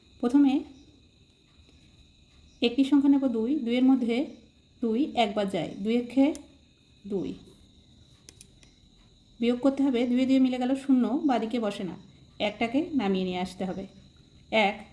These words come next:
একের মধ্যে দুই যায় না, তাই শূন্যটাকে নামাতে হবে। শূন্য নামাতে গেলে, অর্থাৎ পরপর দুটি সংখ্যা নামাতে গেলে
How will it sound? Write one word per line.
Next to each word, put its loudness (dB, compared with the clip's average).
একের 2
মধ্যে 4
দুই 2
যায় 0
না, -6
তাই 2
শূন্যটাকে 4
নামাতে -2
হবে। -8
শূন্য 6
নামাতে 0
গেলে, 2
অর্থাৎ 0
পরপর 0
দুটি -2
সংখ্যা 2
নামাতে 4
গেলে 2